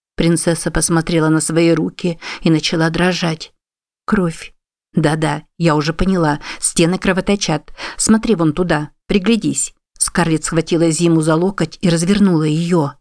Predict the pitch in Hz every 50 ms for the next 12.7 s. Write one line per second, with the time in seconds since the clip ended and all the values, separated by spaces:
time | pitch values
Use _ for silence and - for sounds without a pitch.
0 | _ _ _ _ _ _ _ _ _ - 233 240 233 226 175 160 147 147 156 151
1 | 139 - - _ _ _ _ _ _ - 156 147 139 147 147 156 160 165 160 165
2 | 165 156 - 170 170 170 165 160 147 147 147 143 - - 147 147 - _ _ _
3 | _ - - 165 196 175 185 151 131 135 _ _ _ _ - 185 180 - 190 160
4 | 170 156 - 170 - - 202 196 202 - 180 147 139 - _ _ _ _ _ _
5 | _ _ _ _ _ _ _ - 165 170 175 165 - - - 156 - - 175 160
6 | 156 151 160 165 175 - - 175 180 - - _ - 165 165 151 - 165 160 165
7 | 160 165 180 - 185 180 165 151 147 139 147 151 - - - - _ _ _ _
8 | _ _ _ _ _ - 151 147 156 180 185 175 151 143 151 147 _ _ _ _
9 | _ - 143 - - 147 139 143 151 - - 165 156 165 165 160 - 139 135 -
10 | - - 180 - - 165 139 120 - - - - _ - - - - 165 185 185
11 | - - 160 135 135 - _ _ _ _ - - - - 180 160 - 156 156 165
12 | 160 - - - 165 160 165 170 180 196 220 214 - -